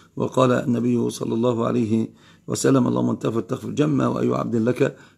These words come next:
لا ألم". ومع ذلك ما أراد الله تعالى مغفرة لهؤلاء لأنهم جحدوا، والقفل كان على قلوبهم وقد ختم الله على قلوبهم، كلا بل ران على قلوبهم ما كانوا يكسبون.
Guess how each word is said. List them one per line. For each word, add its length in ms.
لا 200
ألم". 240
ومع 260
ذلك 360
ما 260
أراد 200
الله 260
تعالى 240
مغفرة 460
لهؤلاء 520
لأنهم 300
جحدوا، 540
والقفل 680
كان 240
على 200
قلوبهم 520
وقد 300
ختم 340
الله 300
على 120
قلوبهم، 400
كلا 300
بل 280
ران 320
على 300
قلوبهم 460
ما 80
كانوا 260
يكسبون. 420